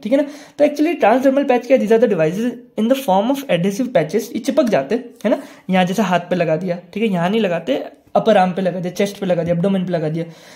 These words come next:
इनको अपन चिपका देते, बैक पे लगा दिया, ग्लूटियस रीजन पे लगा दिया, buttocks पे लगा दिया, ठीक है। और वो अलग-अलग शेप साइज के आते हैं, वो चिपका देते हैं, और उससे क्या होता है, ड्रग जो है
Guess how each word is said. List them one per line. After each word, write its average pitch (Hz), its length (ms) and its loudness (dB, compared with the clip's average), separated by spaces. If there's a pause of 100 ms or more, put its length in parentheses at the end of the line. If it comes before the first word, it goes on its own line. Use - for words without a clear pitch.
(140)
इनको 214 200 4
अपन 269 140 2
चिपका 220 300 2
देते, 185 260 2
बैक 185 340 0
पे 196 60 0
लगा 170 200 0
दिया, 170 140 -4
ग्लूटियस 180 400 -4
रीजन 175 320 -2
पे 175 60 -6
लगा 170 180 -2
दिया, 170 140 -2
buttocks 180 280 0
पे - 100 -6
लगा 165 200 -2
दिया, 165 160 -8
ठीक 185 160 -8
है। 285 140 0 (540)
और 240 160 6
वो 277 100 6
अलग-अलग 254 340 4
शेप 240 200 -2
साइज 214 180 2
के 226 80 2
आते 220 140 4
हैं, 277 80 2
वो 277 40 -6
चिपका 208 280 0
देते 196 260 2
हैं, 349 120 0 (260)
और 233 80 6
उससे 226 220 0
क्या 277 120 4
होता 311 100 6
है, 226 80 0
ड्रग 220 220 2
जो 202 160 0
है 233 100 2